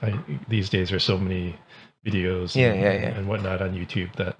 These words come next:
Speaker 1: pretty hard not to have some idea of what you're doing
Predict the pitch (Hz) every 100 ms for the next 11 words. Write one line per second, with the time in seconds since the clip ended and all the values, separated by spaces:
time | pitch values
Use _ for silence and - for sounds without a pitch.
0 | - - _ _ - - 135 123 - 107
1 | 104 107 101 - 98 92 - 107 107 110
2 | 110 95 101 98 92 110 98 92 98 101
3 | 110